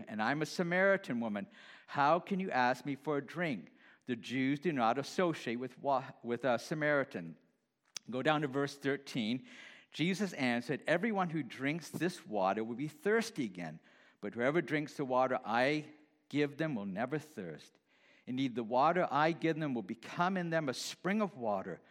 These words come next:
welling up to eternal life." The woman said to him, "Sir, give me this water so I won't get thirsty and have to keep coming back here to draw water."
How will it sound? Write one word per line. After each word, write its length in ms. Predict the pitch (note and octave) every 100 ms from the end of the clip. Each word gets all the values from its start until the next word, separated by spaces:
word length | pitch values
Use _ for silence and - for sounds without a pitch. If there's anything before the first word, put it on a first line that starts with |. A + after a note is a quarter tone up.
| - -
welling 420 | - G2+ C3+ C#3 C3+
up 140 | C3
to 80 | -
eternal 500 | A2 - - B2+ A2+
life." 360 | G2 F2+ D#2 - _ _ _ _
The 80 | A2+
woman 280 | A#2+ G3+ D#3+
said 260 | - G3
to 80 | F3+
him, 80 | A#2
"Sir, 580 | - - B3+ C4 A2 - - _ _ _ _ -
give 160 | G3+ B3+
me 100 | G#3
this 240 | E3 -
water 600 | D#3+ F#3+ B3+ C#4+ C#3+ D#2 - - -
so 120 | -
I 120 | F3 D#3+
won't 320 | D#3 A#3 -
get 340 | F3+ F3+ -
thirsty 560 | G3+ C4+ B3+ - F#2 D#2+ _ _
and 140 | A#2+ A#2+
have 220 | F3 G#3
to 60 | G#3+
keep 340 | - E3 F3+
coming 300 | - E3 G3+
back 360 | G3 F#3+ B3+ C#4+
here 160 | G3
to 120 | C#3+ B2
draw 280 | C3+ A#2+
water." 480 | G#2+ G2 F#2 F2+ D2+